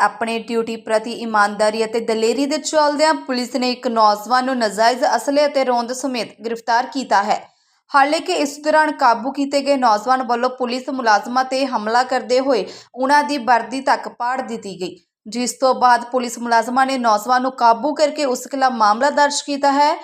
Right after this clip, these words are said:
ਮਾਮਲਾ ਬੀਤੀ ਰਾਤ ਫਗਵਾੜਾ ਸ਼ਹਿਰ ਦੇ ਮੁਹੱਲਾ ਪ੍ਰੇਮਪੁਰਾ ਦਾ ਹੈ,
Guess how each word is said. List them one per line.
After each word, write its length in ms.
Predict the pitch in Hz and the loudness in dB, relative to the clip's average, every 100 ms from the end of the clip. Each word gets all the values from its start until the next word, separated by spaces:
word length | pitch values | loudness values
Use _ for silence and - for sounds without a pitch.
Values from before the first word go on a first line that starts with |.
| - _ _ - | -16 _ _ 0
ਮਾਮਲਾ 400 | 247 254 285 330 | 2 4 4 2
ਬੀਤੀ 360 | 285 285 294 | 0 -4 -2
ਰਾਤ 200 | 302 285 285 | 0 -2 -2
ਫਗਵਾੜਾ 420 | 254 226 226 269 | 0 2 2 2
ਸ਼ਹਿਰ 240 | 277 269 | 0 -2
ਦੇ 160 | 254 262 | 0 -2
ਮੁਹੱਲਾ 340 | 262 269 226 | 0 0 2
ਪ੍ਰੇਮਪੁਰਾ 520 | 240 240 233 262 254 | 0 -2 -4 -2 0
ਦਾ 160 | 254 262 | 2 2
ਹੈ, 260 | 254 269 | 4 2